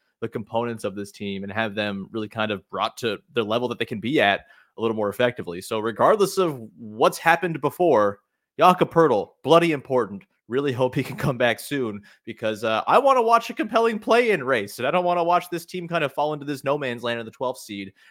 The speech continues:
where they're not too bad to get into the Hornets range and not good enough or too far behind to make up ground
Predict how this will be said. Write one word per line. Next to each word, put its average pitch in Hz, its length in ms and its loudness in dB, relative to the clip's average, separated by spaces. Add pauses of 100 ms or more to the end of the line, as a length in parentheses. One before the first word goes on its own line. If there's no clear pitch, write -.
where 104 640 0
they're 104 400 -8
not 113 260 -4
too 120 160 -10
bad 113 380 -2
to 107 320 -6
get 117 100 -4
into 110 140 -14
the 107 80 -8
Hornets 120 360 -4
range 101 520 -8
and 98 340 -8
not 107 240 -6
good 120 140 -4
enough 107 340 -4
or 101 80 -6
too 113 180 -12
far 104 200 -2
behind 110 420 -2
to 107 80 -20
make 101 180 -8
up - 120 -12
ground 107 400 -4